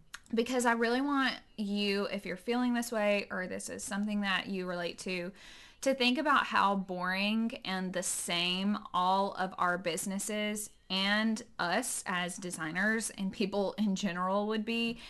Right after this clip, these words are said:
if we all had the same path, if we all had the same story.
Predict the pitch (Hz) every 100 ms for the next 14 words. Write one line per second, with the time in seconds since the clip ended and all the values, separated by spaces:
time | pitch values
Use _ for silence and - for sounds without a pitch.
0 | - 214 214 233 226 185 208 233 226 214
1 | 208 202 - 185 185 190 180 - - 170
2 | - - - - 190 196 - 185 202 202
3 | 190 190 - 180 175 175 196 - 180 175
4 | 160 82 202